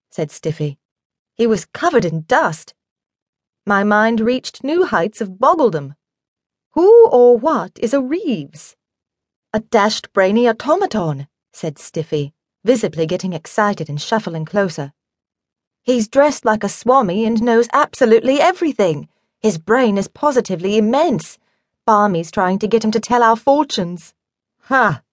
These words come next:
I said. "Some of us know our fortunes only too well and would rather not be reminded of them." "Come on, Reggie, give it a try.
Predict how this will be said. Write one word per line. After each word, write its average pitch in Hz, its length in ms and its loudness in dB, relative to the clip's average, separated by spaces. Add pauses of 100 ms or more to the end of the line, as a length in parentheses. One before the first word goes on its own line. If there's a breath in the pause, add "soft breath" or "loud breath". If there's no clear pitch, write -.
(220)
I 165 100 -2
said. 143 440 -8 (640)
"Some 294 300 0
of 240 100 0
us 165 240 -4
know 196 220 0
our 196 180 2
fortunes 220 520 0
only 247 260 2
too 277 260 -4
well 233 420 0 (300)
and 175 140 -6
would 170 160 -4
rather 202 260 0
not 190 340 0
be 151 120 -6
reminded 160 480 -2
of 131 120 -10
them." 135 220 -12 (640)
"Come 285 280 2
on, 160 240 0
Reggie, 240 400 2
give 320 240 -2
it 233 100 0
a 175 60 -2
try. 160 500 -2